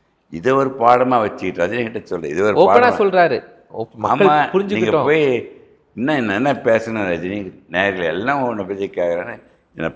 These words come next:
Speaker 1: பாக்குறீங்க, என்னை பத்தி தெரியும், இந்த இதுல கூட எல்லாருக்கும் சொல்லுங்க, இதனால அவங்களுக்கு ஏதாவது விழிப்புணர்வு கொடுக்க முடியும்னா, நீங்க ஒரு இன்ஸ்ட்ருமெண்ட்டா இருக்குன்னு ரிக்வெஸ்ட் பண்றாரு கையை பிடிச்சிக்கிட்டு.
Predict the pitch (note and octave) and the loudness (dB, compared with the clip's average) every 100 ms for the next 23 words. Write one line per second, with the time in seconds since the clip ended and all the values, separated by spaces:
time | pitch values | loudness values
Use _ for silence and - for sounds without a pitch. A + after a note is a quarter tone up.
0 | - G#2+ G#2+ G#2+ A2+ F#2+ F2 F#2+ F#2+ - | 2 2 0 -6 -6 -6 -6 -8 -10 -8
1 | F2+ F2+ F#2 - _ _ _ _ _ - | -6 -6 -8 -10 _ _ _ _ _ -10
2 | G2 F2+ G2 C3 E3 D#3+ E3+ D#3+ A2 A#2 | -8 -4 -4 -4 -2 -2 -2 -2 0 2
3 | A#2+ A#2+ A2+ F#2+ F#2+ F#2 F2+ D#2 B1+ - | 0 -2 -6 -6 -4 -4 -4 -4 -8 -16
4 | - E2 A2 A#2+ C#3+ E3 C3 A#2+ A2+ - | -16 -8 -2 0 2 4 2 2 -2 0
5 | G2 G#2 A2 F#2 G2+ F#2+ G#2 G2 F2+ - | 0 0 0 -2 -4 -6 -6 -6 -6 -6
6 | E2+ F2+ - F2+ E2+ E2+ D#2 E2+ G#2 E2+ | -8 -8 -8 -8 -6 -6 -8 -8 -4 -6
7 | D2 - _ _ - A2 A2 A2 G#2+ B2+ | -8 -16 _ _ -6 -2 -2 -2 -8 -6
8 | B2+ A2+ A2+ A2 B2 C3 A2+ F#2+ F#2 C3 | -4 0 -2 -2 -4 -4 -4 -8 -6 -8
9 | - G2+ G2+ E2+ D#2 E2+ F2 D2 C#2+ - | -8 -8 -4 -4 -2 -2 -2 -6 -12 -14
10 | B1+ - | -16 -16